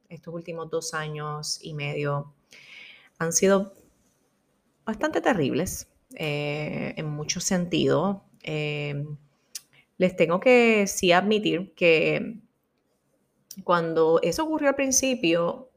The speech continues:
en mi caso, yo tomé una decisión que fue la más sabia que pude haber tomado en ese momento. Y fue que cuando me di cuenta que todo el mundo estaba como que un poquito, mm,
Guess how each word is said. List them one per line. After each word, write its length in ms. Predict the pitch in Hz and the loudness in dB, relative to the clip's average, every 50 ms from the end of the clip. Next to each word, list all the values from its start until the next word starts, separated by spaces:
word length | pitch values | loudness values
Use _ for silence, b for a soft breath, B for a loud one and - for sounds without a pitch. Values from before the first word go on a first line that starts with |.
| _ _ _ _ | _ _ _ _
en 200 | - 175 170 170 | -10 -6 -6 -4
mi 80 | 175 165 | -4 -4
caso, 560 | - - 214 202 196 165 - - 151 156 - - | 2 4 4 4 4 2 -2 -4 -4 -4 -4 -4
yo 160 | 156 165 156 | -4 -4 -4
tomé 180 | - 170 180 | -4 -4 -6
una 120 | 180 196 196 | -4 -4 -4
decisión 460 | 190 190 196 190 - - 196 180 175 | -4 -4 -4 -4 -4 -4 -4 -4 -4
que 100 | - 165 | -6 -8
fue 160 | - - 156 | -6 -6 -6
la 100 | 151 160 | -6 -6
más 200 | 165 170 160 151 | -6 -6 -6 -6
sabia 340 | - - 170 165 160 160 160 | -6 -4 -4 -4 -4 -4 -4
que 100 | - 160 | -6 -8
pude 200 | - - - - | -8 -6 -6 -6
haber 160 | - - - | -6 -6 -8
tomado 420 | - - 165 160 160 160 160 160 - | -8 -10 -8 -6 -6 -4 -6 -6 -6
en 220 | - 147 143 170 | -8 -10 -10 -12
ese 240 | 170 160 147 - - | -12 -10 -8 -8 -6
momento. 480 | 180 185 180 170 160 - - - - - B B B B B B B B B B B B B B B B B B B B B | -4 -4 -4 -4 -6 -8 -8 -12 -12 -12 B B B B B B B B B B B B B B B B B B B B B
Y 120 | - 247 | -4 -2
fue 120 | - - 269 | 2 2 2
que 120 | 269 349 | 2 2
cuando 560 | - 294 262 226 220 202 190 190 185 180 180 | 2 4 4 4 4 4 6 6 8 8 6
me 160 | 180 180 180 180 | 4 4 2 2
di 100 | 190 190 | 2 2
cuenta 300 | - 247 277 370 359 339 | 2 0 0 0 -2 -4
que 100 | 247 220 | -4 0
todo 200 | - 170 160 170 | 2 4 4 4
el 80 | 180 | 4
mundo 240 | 202 220 233 233 247 | 2 0 0 0 0
estaba 400 | 240 233 - 240 226 226 220 220 | -2 -2 -4 -2 -2 -2 -2 -4
como 240 | - 226 214 208 208 | -6 -6 -6 -6 -6
que 100 | - 190 | -6 -8
un 120 | 175 175 | -8 -8
poquito, 1000 | 175 185 185 - 202 196 - 202 202 196 190 190 185 185 180 175 175 170 165 160 156 | -10 -14 -16 -16 -12 -6 -2 0 0 2 2 2 2 2 2 2 0 0 -2 -4 -6
mm, 340 | 156 151 147 147 135 - | -10 -12 -12 -14 -14 -14